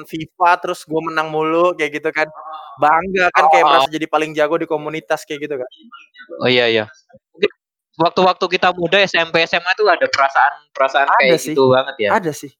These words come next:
Speaker 1: pasti ada.
Speaker 2: Heeh. Itu pertama berarti, berarti kita simpulin ada unsur pengen membangga-, em-, mem-, mencari jati diri ya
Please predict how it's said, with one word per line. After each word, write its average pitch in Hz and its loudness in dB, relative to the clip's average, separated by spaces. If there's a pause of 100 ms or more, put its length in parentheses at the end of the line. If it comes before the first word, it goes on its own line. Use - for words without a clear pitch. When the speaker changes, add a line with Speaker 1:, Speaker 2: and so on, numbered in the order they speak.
(200)
Speaker 1:
pasti - -4
ada. 185 0 (160)
Speaker 2:
Heeh. 117 -2 (1040)
Itu 202 2 (160)
pertama 170 2
berarti, 175 0
berarti 156 2 (320)
kita 151 -2
simpulin 160 0
ada 127 2 (320)
unsur 147 0 (320)
pengen 127 -4
membangga-, 117 -2
em-, 117 0
mem-, 117 -2
mencari 117 -2
jati 113 -2
diri 113 2
ya 98 -4